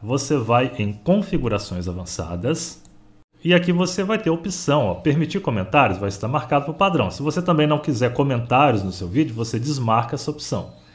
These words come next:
Os usuários podem visualizar as classificações deste vídeo, é isso aqui, tá?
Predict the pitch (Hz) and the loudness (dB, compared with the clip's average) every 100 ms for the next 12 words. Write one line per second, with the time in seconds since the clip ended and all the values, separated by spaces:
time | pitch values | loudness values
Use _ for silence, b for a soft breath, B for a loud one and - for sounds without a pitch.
0 | b b b b b - 190 202 185 160 | b b b b b -4 2 4 4 4
1 | 160 151 175 175 - 156 156 156 143 143 | 6 8 6 2 2 4 6 4 0 2
2 | 139 117 117 120 120 117 - 170 175 175 | 2 2 2 2 2 -2 0 2 2 0
3 | 156 151 120 113 - 156 160 107 101 165 | -6 -4 -4 -6 -4 -2 0 -2 2 2
4 | 175 - 95 151 113 110 143 196 170 101 | 2 -2 -2 0 2 0 0 -4 -4 -8
5 | - 104 139 | -4 -2 -4